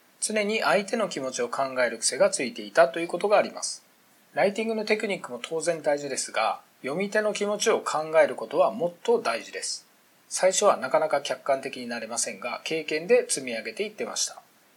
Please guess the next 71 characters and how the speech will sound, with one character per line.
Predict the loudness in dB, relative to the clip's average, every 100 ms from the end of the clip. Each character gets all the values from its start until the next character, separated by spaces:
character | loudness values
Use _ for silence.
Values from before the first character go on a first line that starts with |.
| _
と | -2
い | 0
う | 0
こ | -2
と | 0
で、 | -2 -4 -6
ブ | -2
ロ | -2
グ、 | -2 -4
メ | -6 -8
ル | -4
マ | 0 2
ガ、 | 4 2
ウ |
ェ | -2
ブ | -2
サ | 2 2
イ | 2
ト、 | -4 -12 -8
エ | -2
ル | -2
ピ | 0 -4
ー |
な | -4
ど | -6 -2
の | -2
コ | -2
ピ | -8 -4
ー | 0
ラ | -2
イ |
テ | -4
ィ | -14
ン |
グ | -14
な | -10
ど、 | -8 -10 -14 _ -8
イ | -4
ン |
タ | 4 4
ー |
ネ | 4
ッ | -2
ト | -2
で | 0
発 | 0 -2
信 | -4 -6
す | -6
る | -8
こ | -8
と | -2
は | 0 0
す | -2 0
べ | 0
て | 2 0
ピ | 0 -4
ー |
シ | -4
ー | -4
に | -4
向 | 0
か | 0
っ |
て | 0 2
書 | 2
い | 2
て |
き | -6
ま | -10
し | -8
た。 | -8